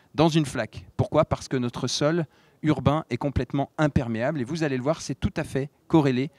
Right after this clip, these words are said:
avec le sol, le végétal et l'ensemble du tissu du vivant qu'est la biodiversité. Donc on va voir comment on peut agir pour réconcilier le vivant et la ville, qui est le sous-titre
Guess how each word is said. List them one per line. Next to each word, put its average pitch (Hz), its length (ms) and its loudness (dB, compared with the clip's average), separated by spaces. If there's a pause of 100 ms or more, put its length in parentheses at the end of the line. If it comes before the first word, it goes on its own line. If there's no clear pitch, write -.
(160)
avec 120 420 -2 (380)
le 127 120 4
sol, 160 400 2 (180)
le 117 140 2
végétal 139 640 0 (220)
et 131 100 0
l'ensemble 156 600 2
du 120 180 -8
tissu 156 340 -4
du 135 100 -6
vivant 123 360 -2 (280)
qu'est 151 300 2
la 123 120 -4
biodiversité. 123 640 -2
Donc 135 160 -2 (120)
on 127 140 -6
va 147 80 6
voir 185 180 2
comment 175 200 2
on 170 40 -2
peut 147 220 -2
agir 165 540 0
pour - 180 -2
réconcilier 156 640 -2
le 143 120 -2
vivant 131 420 -4
et 131 60 -2
la 117 120 -2
ville, 156 260 -4
qui - 100 -2
est - 20 0
le 117 80 0
sous-titre - 540 -8